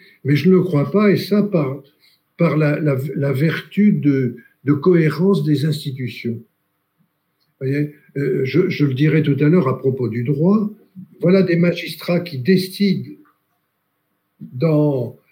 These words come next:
euh, des centaines de juridictions en France, qui décident de l'application du droit, qui avancent des idées, des interprétations originales, et cetera. Ça pourrait aboutir à une cacophonie invraisemblable,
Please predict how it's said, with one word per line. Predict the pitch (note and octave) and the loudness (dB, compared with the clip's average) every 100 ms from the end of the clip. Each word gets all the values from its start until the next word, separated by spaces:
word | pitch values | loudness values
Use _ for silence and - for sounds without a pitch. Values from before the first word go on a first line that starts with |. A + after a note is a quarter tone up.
| _ _ - | _ _ -10
euh, | - C3+ | -2 0
des | A#2 C#3+ B2+ | 0 -2 -2
centaines | A#2+ - G#3 G3 G3 G3+ E3+ | -2 -2 2 2 4 4 4
de | C#3+ | 4
juridictions | A#2+ C#3 C#3 C#3 - - E3+ D#3+ A#2+ | 0 0 0 -2 -6 -6 -2 -2 -2
en | |
France, | A2+ - D#3+ G3 F#3+ | -8 -6 -2 -2 -2
qui | F3+ | -4
décident | B2 C#3+ - - G3 | -2 -2 -4 -2 -2
de | D#3 | 0
l'application | C#3 C3+ - C3 C#3 B2 - C3 | -2 -4 -4 -4 -4 -6 -6 -6
du | A#2+ B2 | -4 -6
droit, | C3+ C3+ D#3+ F#3+ G#3+ G3+ - - _ | -8 -6 -2 0 0 -2 -8 -20 _
qui | - F3+ | -2 0
avancent | D3 D#3 F3+ C3 | 2 2 0 2
des | D3+ B2 C#3+ | 0 0 -2
idées, | C#3+ C3 D#3 E3+ F3+ E3 | -2 0 2 4 2 0
des | C3+ B2+ | -2 -2
interprétations | D3 E3 D3 - D3+ D3+ C3+ - D#3+ D#3 | -2 -4 -6 -4 -4 -2 -6 -6 -4 -2
originales, | B2 B2 A2+ B2+ F3+ G#3 F#3 | -2 -4 -6 -4 0 2 0
et | |
cetera. | - C#3 C#3 C#3 F3 G#3 G3+ - _ _ _ _ _ _ - | -2 -8 -8 -8 -4 -4 -4 -8 _ _ _ _ _ _ -18
Ça | - - D3+ | -10 -4 -2
pourrait | D#3 D3+ F#3+ D3+ | 0 2 2 0
aboutir | A#2 B2 - G#3+ G#3 B2+ | -2 -4 -4 -2 0 0
à | |
une | B2 B2 | -4 -4
cacophonie | - - - C#3 - C3 D3 A#3 | -2 0 0 -2 -2 -2 2 2
invraisemblable, | G#3+ B2+ B2+ A#2 - F3+ G#3+ A3+ F3 | 2 -2 -4 -6 -2 0 2 2 0